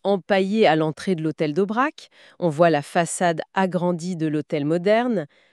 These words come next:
la plaque émaillée du T C F sur l'hôtel Gros.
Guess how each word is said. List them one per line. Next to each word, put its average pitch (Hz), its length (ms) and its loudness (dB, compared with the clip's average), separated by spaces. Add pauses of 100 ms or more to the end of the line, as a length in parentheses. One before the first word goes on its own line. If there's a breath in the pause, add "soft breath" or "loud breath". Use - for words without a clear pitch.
(140)
la 180 180 2
plaque 196 480 -2
émaillée 185 480 0
du 156 120 -10
T - 200 -2
C 185 420 0
F - 60 -10
sur - 200 -8
l'hôtel 151 360 -4
Gros. 170 340 -2